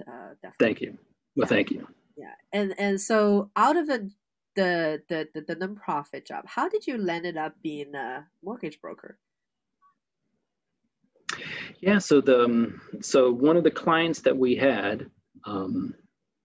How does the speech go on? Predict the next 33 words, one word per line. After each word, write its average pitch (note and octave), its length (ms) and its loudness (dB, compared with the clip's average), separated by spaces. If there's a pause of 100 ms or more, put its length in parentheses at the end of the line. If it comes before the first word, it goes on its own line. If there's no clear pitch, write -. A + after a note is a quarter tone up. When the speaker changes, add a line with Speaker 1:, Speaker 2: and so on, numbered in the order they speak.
(280)
Speaker 2:
was C3+ 180 4
an C#3+ 80 6
insurance D3 520 2 (160)
company G#2 540 0 (420)
Speaker 1:
Uh-huh. D#3 260 -10
Speaker 2:
that - 80 2
was - 120 4
privately A#2+ 400 4
held. A#2 340 2 (560)
And A2 100 -4
like, G#2 140 -2
"Hey, E3 180 6
we A#2 140 6
like A#2 260 2
what C#3+ 140 2
you C#3 100 0
do. D3+ 360 6 (100)
Would B2 160 6
you A#2+ 80 6
mind B2+ 240 6
coming C#3 240 6
to D3 80 6
work D#3 260 4
for - 280 2
us?" - 340 -4 (460)
Speaker 1:
Mm-hmm. D3+ 200 -14
Speaker 2:
And G#2+ 440 6 (320)
they B2 540 6 (360)
had - 200 2
a C3 40 6
territory C#3 840 4 (120)
in B2+ 160 6
Florida C#3 560 4